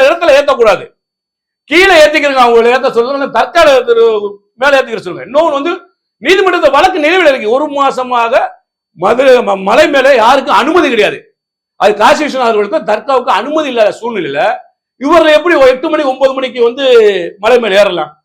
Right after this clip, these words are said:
இன்னொன்னு, அன்னைக்கு மறுநாள் அவங்க தீர்ப்பு வாங்கிட்டு வரும்போது நீதிமன்றத்துல, அப்ப இதே காவல்துறை என்ன சொல்லுச்சுன்னா, ஆறு மணி ஆச்சு, மலைக்கு மேல போறதுக்கு செல்றதுக்கு அனுமதி கிடையாது யாருக்கும் அப்படி சொன்னேன். இதே காவல்துறை, இதே அரசாங்கம், மாவட்ட அரசாங்கம்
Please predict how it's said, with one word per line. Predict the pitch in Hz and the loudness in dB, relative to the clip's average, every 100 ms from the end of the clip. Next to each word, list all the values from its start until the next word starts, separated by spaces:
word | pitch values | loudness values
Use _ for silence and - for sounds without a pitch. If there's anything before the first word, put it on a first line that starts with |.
| _ _ | _ _
இன்னொன்னு, | 220 285 311 254 277 | -8 0 2 2 2
அன்னைக்கு | 226 277 311 277 | 0 -2 -6 -2
மறுநாள் | 226 262 285 294 | -2 0 0 0
அவங்க | 254 - | -2 -6
தீர்ப்பு | 285 320 254 | -8 -2 -2
வாங்கிட்டு | 214 190 | -2 -4
வரும்போது | 170 143 135 143 202 220 - _ _ _ | -6 -8 -6 -4 -2 -4 -8 _ _ _
நீதிமன்றத்துல, | 247 294 233 175 147 160 196 190 | -6 -4 -4 -6 -4 -2 0 0
அப்ப | 190 302 254 | 0 0 2
இதே | 294 302 | 0 0
காவல்துறை | 233 294 302 233 | 2 2 2 -2
என்ன | 220 240 | -4 -6
சொல்லுச்சுன்னா, | 190 147 175 214 180 | -8 -6 -6 -4 0
ஆறு | 262 294 | 2 2
மணி | 285 277 | 0 0
ஆச்சு, | 247 240 220 | -2 -4 -4
மலைக்கு | 214 262 254 | -2 -2 -4
மேல | 220 226 240 | -6 -4 -6
போறதுக்கு | 202 220 208 170 | -8 -8 -8 -10
செல்றதுக்கு | 202 214 156 | -10 -8 -6
அனுமதி | 190 269 254 | -6 -6 -4
கிடையாது | 208 185 165 | -4 -2 0
யாருக்கும் | 196 190 202 | 0 -2 -6
அப்படி | - 147 | -8 -10
சொன்னேன். | 156 165 120 _ _ 160 | -10 -10 -10 _ _ 0
இதே | 240 247 | 0 2
காவல்துறை, | 196 214 202 202 202 | 2 2 0 -4 -4
இதே | 180 220 | 0 0
அரசாங்கம், | 180 185 190 156 143 | 0 -2 -6 -6 -6
மாவட்ட | 180 170 | -6 -6
அரசாங்கம் | 147 143 120 139 | -8 -10 -10 -10